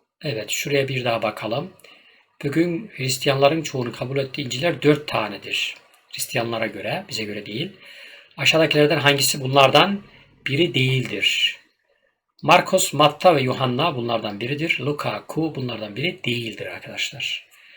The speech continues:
Şöyle iyi bakın ki sınavlarda bu soruları hatırlayasınız. Evet arkadaşlar,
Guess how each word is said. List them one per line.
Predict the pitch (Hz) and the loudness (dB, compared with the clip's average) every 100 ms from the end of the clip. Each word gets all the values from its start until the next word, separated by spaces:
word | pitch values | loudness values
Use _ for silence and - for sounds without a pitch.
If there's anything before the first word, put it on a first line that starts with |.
| - - _ | -20 -20 _
Şöyle | - 117 147 | -10 -8 -6
iyi | 135 131 | -4 -4
bakın | 127 160 151 | -4 -6 -8
ki | 123 143 | -8 -8
sınavlarda | - 127 123 117 113 107 127 131 | -8 -6 -6 -4 -6 -6 -8 -6
bu | |
soruları | - 110 107 113 | -6 -8 -10 -10
hatırlayasınız. | 120 117 - 101 113 131 113 98 - - - - - - - - - _ _ | -10 -12 -14 -12 -8 -8 -8 -8 -8 -8 -10 -20 -20 -20 -20 -20 -20 _ _
Evet | 190 190 | 8 10
arkadaşlar, | 147 131 135 123 - 117 - - | 10 6 2 0 0 -2 -2 -4